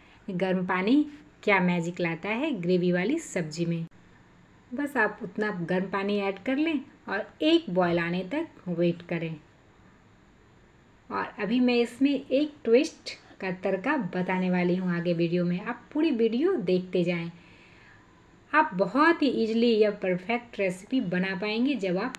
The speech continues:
पूरी video देखेंगे। तो देखिए, हमारी सब्ज़ी में एक उबाल आ चुका था। अब मैं इसमें थोड़े से coriander leaves से decorate कर लूँगी और फिर इसमें डालूँगी अब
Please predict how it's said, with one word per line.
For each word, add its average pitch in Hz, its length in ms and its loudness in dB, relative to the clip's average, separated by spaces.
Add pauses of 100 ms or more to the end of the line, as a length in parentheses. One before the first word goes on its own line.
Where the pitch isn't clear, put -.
पूरी 208 220 0
video 175 400 0
देखेंगे। 175 520 -2
तो 185 120 -10
देखिए, 202 260 -4
हमारी 294 200 2
सब्ज़ी 247 340 -2
में 294 120 4
एक 202 380 -2
उबाल 170 220 -2
आ 214 220 -2
चुका 285 300 0
था। 330 220 0 (640)
अब 180 180 -2
मैं 180 180 2
इसमें 262 340 2 (200)
थोड़े 302 240 2
से 359 240 0 (100)
coriander 190 440 -2
leaves 202 280 -2
से 381 260 -2 (840)
decorate 196 520 2
कर 262 200 4
लूँगी 311 340 4 (420)
और 214 160 0
फिर 214 180 8
इसमें 208 640 0
डालूँगी 185 480 0
अब 381 240 2